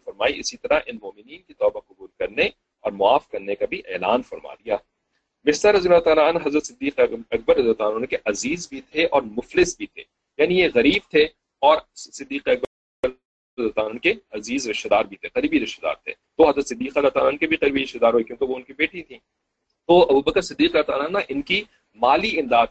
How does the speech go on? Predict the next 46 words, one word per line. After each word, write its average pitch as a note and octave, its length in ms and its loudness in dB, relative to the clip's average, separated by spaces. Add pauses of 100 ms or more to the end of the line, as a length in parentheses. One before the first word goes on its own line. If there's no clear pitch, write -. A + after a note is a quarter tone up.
کیا F2+ 140 -4
کرتے - 200 -10
تھے، G2 120 -20
باقاعدہ E3 340 0
ایک E3+ 220 0
وظیفہ C3+ 300 0
انہوں B2+ 260 0
نے C3 120 -4 (220)
set D#3+ 240 2
کیا B2+ 220 4
ہوا A2+ 100 4
تھا A2+ 180 0
کہ D3+ 120 -6
جیسے A#2+ 240 2
ماہانہ G#2+ 420 -2 (180)
یا G#2+ 160 -2
ہفتہ، G#2 220 -6
ہفتہ G2+ 540 0
وار G2+ 120 4 (120)
جو G#2 100 -10
ہے G#2+ 80 -2
وہ A2 120 -12
ان G2+ 160 -16
کو A2+ 80 -20
کچھ - 260 -6
وظیفہ A2 340 -4
دیا F2 240 -2
کرتے - 320 -14
تھے۔ - 120 -20 (360)
تو D#3+ 60 2
جب A3 240 2
انہوں E3+ 320 4
نے G3 160 6 (420)
ابوبکر C#3+ 420 0
صدیق D3+ 360 -2
رضی C3 180 2
اللہ C3 140 0
عنہ D3+ 80 -6
کی E3 180 -6 (180)
بیٹی C#3+ 340 -2
کے D#3 200 0
ساتھ A#2 420 2 (120)
ایسا C#3 320 0
تہمت D#3 480 -2
والا B2 200 4
معاملہ G#2 400 -4